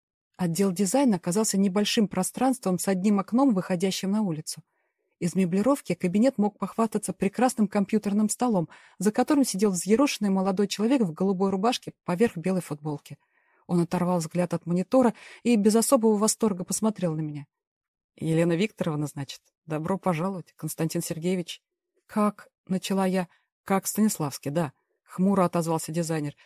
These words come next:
«К счастью, всего лишь Савенков. Вы тоже дизайнер?» «Хуже, видеограф». «Не вижу связи». «Я должна вести соцсети фирмы». «Слава богу!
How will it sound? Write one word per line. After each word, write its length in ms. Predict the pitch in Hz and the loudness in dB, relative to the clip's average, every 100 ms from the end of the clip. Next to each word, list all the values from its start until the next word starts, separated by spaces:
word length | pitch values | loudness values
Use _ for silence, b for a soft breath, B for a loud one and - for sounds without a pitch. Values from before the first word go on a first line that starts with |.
| b - | b -8
«К 20 | |
счастью, 400 | - 254 - 120 | 2 2 2 -8
всего 240 | - 175 | -2 0
лишь 160 | 226 - | 0 0
Савенков. 560 | 156 151 151 147 139 _ _ _ _ | -2 -2 -4 -8 -12 _ _ _ _
Вы 100 | 190 | -2
тоже 240 | 320 320 | 2 2
дизайнер?» 480 | 185 151 151 135 - _ _ _ _ _ | 2 0 -2 -6 -14 _ _ _ _ _
«Хуже, 420 | - 277 220 160 - | 2 2 2 -4 -8
видеограф». 640 | 170 180 214 180 160 - _ _ _ _ | -6 0 2 0 -4 -12 _ _ _ _
«Не 280 | 147 143 160 | -4 0 0
вижу 220 | 180 175 | 0 -4
связи». 420 | - 175 185 175 - _ b b b b | -4 -2 -2 -4 -12 _ b b b b
«Я 180 | 254 294 | 4 6
должна 340 | 214 196 233 | 6 4 2
вести 320 | 196 - - | 2 0 0
соцсети 540 | 269 180 - - 233 185 | 2 0 0 0 0 -2
фирмы». 420 | - 170 156 156 - _ _ _ _ | -4 -4 -4 -8 -12 _ _ _ _
«Слава 480 | - - 180 185 175 | -6 0 4 4 4
богу! 380 | 160 175 165 | 2 0 -2